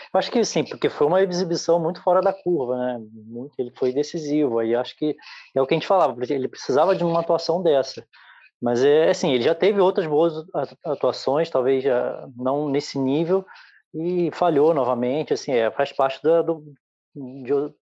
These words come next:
processo assim, de, de amadurecimento, oscilação. Eu acho que sim, a gente falou muito dele, eu até disse que eu achava que o melhor pra ele, pro Flamengo, era uma saída pra ele conseguir,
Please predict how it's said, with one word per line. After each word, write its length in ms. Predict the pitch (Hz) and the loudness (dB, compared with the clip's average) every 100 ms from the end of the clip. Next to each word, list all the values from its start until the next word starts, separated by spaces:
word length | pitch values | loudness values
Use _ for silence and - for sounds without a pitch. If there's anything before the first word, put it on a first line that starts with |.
| _ | _
processo 500 | - 143 - 139 147 | -6 -6 -2 -4 -4
assim, 220 | - - 151 | -8 -10 -6
de, 160 | 156 | -2
de 80 | 151 | 0
amadurecimento, 800 | 147 147 151 - 180 139 135 135 | 0 0 0 -4 -4 -2 -2 -4
oscilação. 600 | - 139 147 - 131 135 - - - - - _ | -2 0 0 -2 -4 -4 -10 -20 -20 -20 -20 _
Eu 140 | 180 151 | 2 4
acho 240 | 175 - | 2 -2
que 80 | - _ _ - | -14 _ _ -10
sim, 280 | 170 123 | -6 -2
a 40 | 139 | -2
gente 120 | 139 | 0
falou 220 | 175 165 | 2 2
muito 380 | 151 160 190 180 | 2 2 0 0
dele, 460 | 131 151 151 139 - | 2 4 4 0 0
eu 160 | 135 143 | 0 2
até 340 | - 139 147 | 0 0 0
disse 260 | 120 143 - | -2 -6 -2
que 60 | |
eu 60 | 131 | -2
achava 280 | - 131 123 | 0 -2 -4
que 340 | - 127 120 _ _ _ _ _ _ _ _ - | -6 -4 -4 _ _ _ _ _ _ _ _ -10
o 40 | 139 | -4
melhor 300 | 123 127 123 | 0 0 2
pra 160 | 131 | 2
ele, 160 | 127 135 | 2 2
pro 140 | 127 | -2
Flamengo, 480 | - 120 120 135 123 | -2 0 0 0 2
era 180 | 131 151 | 2 2
uma 140 | 131 | 0
saída 480 | - 131 123 143 131 | -2 -2 0 -2 -2
pra 140 | - | -4
ele 140 | 120 117 | -6 -6
conseguir, 600 | 139 - 117 120 139 | -8 -8 -6 -2 -2